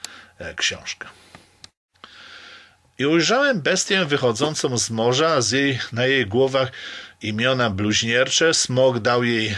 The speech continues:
swą moc, swój tron i wielką władzę. Potem dano jej wszcząć walkę ze świętymi, zwyciężać ich i dano jej władzę nad każdym szczepem, ludem, językiem i narodem.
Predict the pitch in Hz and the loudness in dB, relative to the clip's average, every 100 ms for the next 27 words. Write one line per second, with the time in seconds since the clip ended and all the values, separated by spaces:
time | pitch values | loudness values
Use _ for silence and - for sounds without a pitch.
0 | - - - - _ _ - - - 90 | -8 -14 -20 -20 _ _ -8 -8 -4 -4
1 | 90 151 175 - - - 82 - 117 135 | 0 0 0 -2 -6 -8 -10 -4 0 0
2 | 143 139 - - - - 120 107 107 107 | 0 -8 -14 -20 -20 -10 -6 -2 0 0
3 | 98 110 101 90 85 71 - - - - | 0 -4 -4 -6 -6 -6 -6 -6 -8 -20
4 | - - - _ - - - - 180 180 | -20 -20 -20 _ -20 -20 -12 -2 0 2
5 | 143 127 127 143 139 131 127 120 117 117 | 0 0 0 0 2 2 2 2 -2 -4
6 | 110 - - - 139 143 127 110 131 143 | -4 -2 0 0 2 2 0 0 0 0
7 | - 123 110 104 - 104 95 139 196 170 | 0 0 2 0 0 -2 -2 0 2 2
8 | 107 95 98 135 165 170 170 165 - 156 | 0 -2 -2 2 2 2 2 0 0 -2
9 | 139 120 120 123 120 120 107 101 131 143 | -2 -2 0 0 0 0 0 0 0 2
10 | 143 120 107 - 127 135 117 107 98 - | 0 0 -2 -2 0 0 0 -2 -4 2
11 | 170 185 160 131 101 160 151 143 135 - | 2 2 -2 -2 0 2 2 0 -2 -8
12 | - - 95 107 104 151 175 160 127 104 | -14 -8 -4 -2 2 0 0 -2 -2 -2
13 | 95 113 165 151 139 | 0 2 2 2 -2